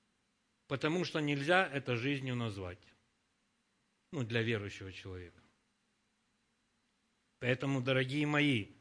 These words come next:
от веры в веру, скажи еще раз своему ближнему, от веры в веру. Запомните, что вера, она начинается не там, где воплотилось то, чего ты жаждешь.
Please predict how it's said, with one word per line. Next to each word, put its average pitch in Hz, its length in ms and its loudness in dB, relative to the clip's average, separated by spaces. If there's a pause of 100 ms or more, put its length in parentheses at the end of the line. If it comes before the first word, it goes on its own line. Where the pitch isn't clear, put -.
(420)
от 120 220 0
веры 156 360 4
в 151 40 -2
веру, 139 220 4
скажи 131 280 0
еще 143 260 2
раз 151 180 2
своему 143 220 -2
ближнему, 123 380 2
от 117 140 -2
веры 156 300 4
в 156 40 -4
веру. 127 360 6 (2250)
Запомните, 151 640 6
что 131 220 -2
вера, 170 340 10
она 156 180 4
начинается 156 600 4
не 147 120 8
там, 202 420 8
где 185 120 10
воплотилось 180 680 8
то, 180 160 8
чего 160 300 6
ты 156 180 4
жаждешь. 123 760 4